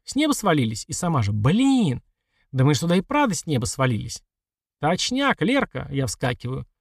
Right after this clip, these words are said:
Мне хочется прыгать, махать руками, ногами от радости, но я сдерживаюсь. «Блин!» Я счастлив, наконец-то всё разрешилось. Нет, не всё. Я перестаю радоваться. «Лера, есть одна неувязочка».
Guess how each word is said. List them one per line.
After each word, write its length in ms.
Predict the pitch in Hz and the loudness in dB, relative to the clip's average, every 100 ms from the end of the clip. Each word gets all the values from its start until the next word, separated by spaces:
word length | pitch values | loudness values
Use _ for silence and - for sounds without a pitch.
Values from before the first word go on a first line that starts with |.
| _ _ - | _ _ -4
Мне 160 | 214 | 0
хочется 380 | 240 202 127 147 | 2 0 -2 -6
прыгать, 420 | - 269 226 165 | -2 0 0 0
махать 360 | 139 131 135 131 | 0 2 0 0
руками, 440 | 143 - 254 226 | -2 0 0 2
ногами 460 | 147 143 185 247 220 | 2 2 2 2 2
от 120 | 180 | 0
радости, 360 | 185 170 - - | 0 0 0 -4
но 80 | 220 | -2
я 120 | 247 | -2
сдерживаюсь. 440 | 127 127 107 90 | 0 -2 0 -4
«Блин!» 580 | 117 160 277 294 208 131 _ _ _ _ - | 0 2 4 2 0 -4 _ _ _ _ -2
Я 200 | 135 123 | 0 0
счастлив, 480 | - 262 247 208 | 0 -2 -2 -4
наконец-то 520 | - 123 123 190 - - | -4 -2 0 0 -2 -6
всё 180 | - | -2
разрешилось. 680 | 123 120 - - 67 - - _ _ _ _ _ _ _ - | 0 0 0 -4 -6 -10 -14 _ _ _ _ _ _ _ -2
Нет, 300 | 160 269 - | 0 0 0
не 120 | 254 | -4
всё. 360 | - 180 160 165 _ _ | -4 -6 -8 -10 _ _
Я 160 | 135 190 | -4 -2
перестаю 400 | 208 180 185 175 | -2 -4 -4 -2
радоваться. 580 | 139 120 127 - 143 - _ _ _ | 0 -2 -6 -10 -12 -14 _ _ _
«Лера, 380 | 185 208 113 123 | 2 2 2 -6
есть 260 | 135 214 - | -4 -2 0
одна 140 | 220 | 0
неувязочка». 720 | 226 233 240 143 127 - 131 | 2 4 2 0 -4 -10 -14